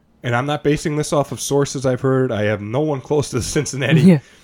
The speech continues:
Speaker 1: Bengals organization. This is just my own thinking here. If I am the Cincinnati Bengals, maybe this is like a Madden franchise mode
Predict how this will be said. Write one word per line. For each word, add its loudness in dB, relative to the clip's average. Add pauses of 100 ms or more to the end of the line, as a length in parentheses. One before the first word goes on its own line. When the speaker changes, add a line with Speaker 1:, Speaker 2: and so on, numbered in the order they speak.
(100)
Speaker 1:
Bengals 0
organization. 2
This -10
is -10
just -6
my -6
own -6
thinking -6
here. -10
If -16
I -6
am -4
the -2
Cincinnati 0
Bengals, -2
maybe 2
this -2
is -4
like -2
a -4
Madden -2
franchise -4
mode -4